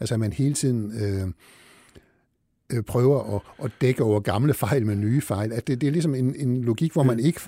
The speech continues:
Speaker 1: øh, vil, man vil ikke tage den, øh, indrømmelse, der, der er, og sige, "Vi kommer altså til at kveje os.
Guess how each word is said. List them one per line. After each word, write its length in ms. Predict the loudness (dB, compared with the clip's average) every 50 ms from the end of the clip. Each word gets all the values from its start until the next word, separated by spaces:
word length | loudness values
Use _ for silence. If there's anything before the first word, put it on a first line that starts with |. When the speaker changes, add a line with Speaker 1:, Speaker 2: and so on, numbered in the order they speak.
| -18 -16 -8
Speaker 1:
øh, 260 | -2 0 2 2 2 0 -4 -10 -20 -20 _ _ -4
vil, 180 | -4 -4 -4 -4 _ -2
man 180 | 0 0 2
vil 100 | 0 0
ikke 160 | -2 -2 -4 -4
tage 260 | -4 0 0 0 2
den, 220 | 2 0 -2 -2 -6 _ _ _ -4
øh, 580 | -2 0 0 0 0 0 0 0 -2 -2 -2 -2 0
indrømmelse, 540 | 0 0 0 0 0 0 0 0 -2 -4 -4
der, 180 | -6 -6 -6
der 140 | -4 -4 -2
er, 220 | 0 0 0 -2
og 160 | -2 -4 -6 -4
sige, 220 | -2 -2 -2 -2 -4 -8 -20 -20 _ _ -20 -20 _ _ _
"Vi 140 | -8 -8 -6
kommer 220 | -6 -6 -6 -6
altså 160 | -6 -6 -6
til 100 | -6 -6
at 60 | -6
kveje 280 | -6 -6 -4 -4 -2 -2
os. 180 | -4 -4 -6